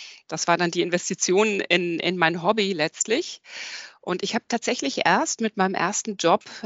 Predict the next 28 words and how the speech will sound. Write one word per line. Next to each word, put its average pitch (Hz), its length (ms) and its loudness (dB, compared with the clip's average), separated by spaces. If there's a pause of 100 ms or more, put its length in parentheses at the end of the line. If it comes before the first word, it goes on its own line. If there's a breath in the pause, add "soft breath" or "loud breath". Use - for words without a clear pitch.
(140)
ähm, 180 600 4 (100)
Kontakt - 420 -2
bekommen 190 540 0 (420 loud breath)
zur 190 200 2
Börse 170 460 4
und 160 200 -4
zu - 240 -2
Aktien - 400 -2
auch. - 460 -6 (680 soft breath)
Das - 140 -4
liegt 185 180 -4
daran, 175 300 6
muss 196 180 0
ich 190 80 -6
vielleicht 190 220 -8
ein 175 60 -6
bisschen 180 180 -4
ausholen, 214 500 -2
ich - 220 -6
habe, 175 140 -6 (100)
ähm, 151 680 4 (360)
ein 160 340 -8
etwas - 320 -2
ungewöhnlichen 220 560 -2
Studiengang 190 600 4
gemacht. 180 400 0
Ich - 180 -6
habe 160 380 2